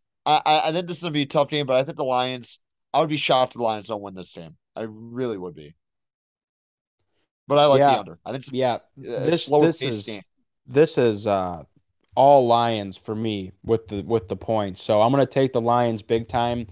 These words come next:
Speaker 2: Um, there is that part of me, Collins, where I can, I can see it being one of those, like, weird tight games, even though I think the Lions will be in control of this game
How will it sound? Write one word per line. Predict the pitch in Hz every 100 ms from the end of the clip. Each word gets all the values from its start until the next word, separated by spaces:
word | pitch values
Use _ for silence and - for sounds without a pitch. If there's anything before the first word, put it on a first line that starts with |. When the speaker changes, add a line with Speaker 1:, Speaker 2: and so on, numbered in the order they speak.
| - _ _ _ _ _ _ -
Speaker 2:
Um, | 143 151 156 151
there | 139 170
is | 190 165
that | 196 175
part | 180 185
of | 180
me, | 160
Collins, | 151 151 147 143
where | 139
I | 143
can, | 139 135 127 131
I | 120
can | 127 131
see | - - 143
it | 147
being | 147 147
one | 139 143
of | 139
those, | 139 139
like, | 135 165 117 - _ - -
weird | 123 131 143 135
tight | 127 135 135
games, | 127 127 135 135
even | - 131 131
though | 127
I | 123
think | 120 131
the | 120
Lions | 117 117 120 117
will | 120
be | 113
in | 117 107
control | 104 - 117 117
of |
this | 113 113
game | - 117 117 117